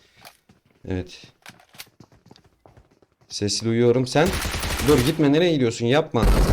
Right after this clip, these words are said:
Lan! Sen kimsin? Oğlum oraya pusulur mu lan? Yusuf! Öyle bir, Yusuf'un arkadaşı geldi. Halledeceğim. Dur sakin ol. İki yüz kırk dokuz mu? M iki yüz kırk dokuz herhalde. Gel gel. Yedin yedin. Kapış.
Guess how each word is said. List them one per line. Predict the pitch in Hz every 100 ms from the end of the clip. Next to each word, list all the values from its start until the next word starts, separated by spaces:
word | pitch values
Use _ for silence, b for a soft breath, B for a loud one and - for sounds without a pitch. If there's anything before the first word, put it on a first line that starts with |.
| - -
Lan! | 247 247 - - - - - - 156
Sen | 185 226
kimsin? | 208 - 147 - - - -
Oğlum | 170 214 214
oraya | 202 208 214
pusulur | - 196 214 220
mu | 202 185
lan? |
Yusuf! | 185 160 185 269 - - -
Öyle | 190 208
bir, | 202 - - 139
Yusuf'un | 147 180 180
arkadaşı | 160 180 175 -
geldi. | 190 165 202 - - - - - - - - - - - - - - - -
Halledeceğim. | 143 156 175 160 143
Dur | 151
sakin | 151 143 139 156
ol. | 120
İki | 127 165
yüz | -
kırk | -
dokuz | 175 196 175
mu? | 131
M | 123 143
iki | 147
yüz | 156
kırk | - -
dokuz | 165
herhalde. | 156 139 123 117 - 120 - -
Gel | 147
gel. | 175 170
Yedin | 151 165 175
yedin. | 180 180 127 -
Kapış. | 151 -